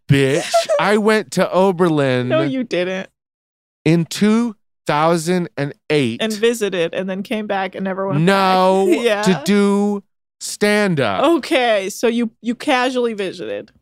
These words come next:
Speaker 1: No, I didn't casually visit. They had a school that is nothing but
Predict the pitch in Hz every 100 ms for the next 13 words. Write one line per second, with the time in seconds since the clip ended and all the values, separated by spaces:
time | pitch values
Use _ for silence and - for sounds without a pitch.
0 | _ - - _ _ - 233 233 254 208
1 | 135 147 208 220 180 202 175 151 123 196
2 | 110 95 - _ _ _ - - _ 120
3 | 160 202 240 233 - - 190 226 233 -
4 | 208 170 117 113 120 _ - - _ _
5 | _ _ - 160 170 180 180 143 160 190
6 | 220 269 262 208 220 202 -